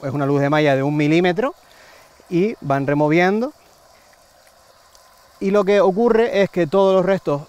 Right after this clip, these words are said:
de origen vegetal, como semillas y carbones, flotarán, irán con el agua hacia esta vertedera y caerán en esta otra luz de malla, que es mucho más pequeña,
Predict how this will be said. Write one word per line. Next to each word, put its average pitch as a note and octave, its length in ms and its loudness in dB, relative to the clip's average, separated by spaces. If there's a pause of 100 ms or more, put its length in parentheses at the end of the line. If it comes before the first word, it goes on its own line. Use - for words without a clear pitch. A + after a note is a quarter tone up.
(100)
de C3+ 380 -4
origen D3+ 260 -2
vegetal, F3 480 2
como B2+ 300 -6
semillas D3+ 460 -2
y C#3+ 60 -4
carbones, D3+ 480 0
flotarán, E3+ 600 2 (720)
irán D3 400 -2
con C3+ 180 -6
el C3+ 100 -2
agua D3+ 280 2
hacia C3 280 -10
esta C3+ 320 -8
vertedera E3 680 -2
y E3+ 100 -4
caerán E3 480 0
en - 0 -
esta E3 320 -2
otra D#3+ 220 0
luz E3+ 180 -2
de E3+ 80 -2
malla, F3+ 320 0
que F3+ 120 -12
es C#3+ 60 -8
mucho D3+ 220 -10
más D3 140 -6
pequeña, F#3+ 420 -4